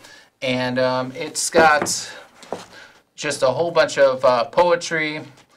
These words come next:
um, a whole bunch of, um, stories, and it's got, um, visuals, a lot of different, uh, photography and other pieces of art, which is pretty interesting stuff.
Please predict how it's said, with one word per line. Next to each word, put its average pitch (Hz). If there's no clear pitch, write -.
um, 123
a 123
whole 143
bunch 147
of, 127
um, 117
stories, 147
and 123
it's 131
got, 131
um, 117
visuals, -
a 127
lot 139
of 143
different, 135
uh, 123
photography 151
and 127
other 135
pieces 139
of 123
art, 123
which 127
is 113
pretty 156
interesting 135
stuff. -